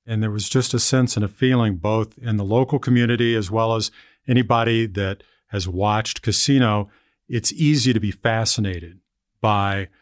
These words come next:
the storyline they projected, the storyline of Tony Spilotro, the storyline of Frank Rosenthal.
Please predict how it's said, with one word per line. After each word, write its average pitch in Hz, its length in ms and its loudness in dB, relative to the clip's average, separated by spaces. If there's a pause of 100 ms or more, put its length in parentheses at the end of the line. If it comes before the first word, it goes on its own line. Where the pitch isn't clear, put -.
(180)
the 101 60 -4
storyline 104 680 2
they 101 100 -4
projected, 90 680 -10 (640)
the 98 60 -10
storyline 104 540 2
of 92 100 -8
Tony 104 520 0 (340)
Spilotro, 95 800 -6 (480)
the 110 80 -8
storyline 104 1000 0 (240)
of 107 80 -10
Frank 104 300 -2
Rosenthal. 95 760 -4